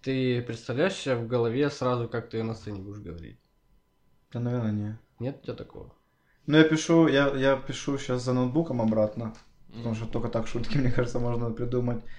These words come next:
Speaker 2: И у меня изначально есть тема
Speaker 1: Именно
Speaker 2: в заметках.
Speaker 1: именно печатаешь,
Speaker 2: Да,
Speaker 1: не
Speaker 2: да,
Speaker 1: от
Speaker 2: да.
Speaker 1: руки?
Speaker 2: Я печатаю их, и я просто думаю, что щас будет смешно. Ну, типа, просто...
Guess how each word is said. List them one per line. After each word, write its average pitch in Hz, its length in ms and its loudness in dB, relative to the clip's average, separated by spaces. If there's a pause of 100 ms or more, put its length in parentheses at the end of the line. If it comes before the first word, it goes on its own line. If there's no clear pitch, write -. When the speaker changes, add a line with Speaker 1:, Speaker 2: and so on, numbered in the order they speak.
(480)
Speaker 2:
И 123 1080 4
у 123 40 -2
меня 131 240 6
изначально 123 380 2
есть 123 200 -2
тема 151 160 6
Speaker 1:
Именно 127 180 6
Speaker 2:
в 110 160 -6
заметках. 113 800 -2
Speaker 1:
именно 113 640 -4
печатаешь, 98 440 -10
Speaker 2:
Да, 113 200 0
Speaker 1:
не 110 60 -2
Speaker 2:
да, 110 140 2
Speaker 1:
от 107 80 0
Speaker 2:
да. 110 160 0
Speaker 1:
руки? 107 240 -10 (600)
Speaker 2:
Я 123 220 4
печатаю 175 680 2
их, - 260 -8 (580)
и 113 80 -4
я 120 120 6
просто 135 340 2
думаю, 123 300 2
что 123 160 -4
щас 120 200 -6
будет 113 240 0
смешно. 110 640 -4
Ну, 113 160 -4
типа, 110 280 -4
просто... 113 440 -6